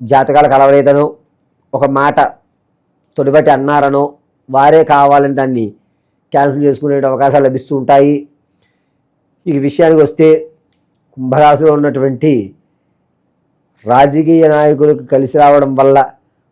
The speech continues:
కొంతమంది బాగుపడేటువంటి అవకాశాలు కూడా ఎక్కువ ఏర్పడుతూ ఉన్నాయి.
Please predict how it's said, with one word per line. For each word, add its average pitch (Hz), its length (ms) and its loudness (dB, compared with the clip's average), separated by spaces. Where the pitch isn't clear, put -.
కొంతమంది 143 560 -2
బాగుపడేటువంటి 139 720 0
అవకాశాలు 135 440 2
కూడా 131 140 -2
ఎక్కువ 151 380 -2
ఏర్పడుతూ 131 380 -2
ఉన్నాయి. 85 240 -18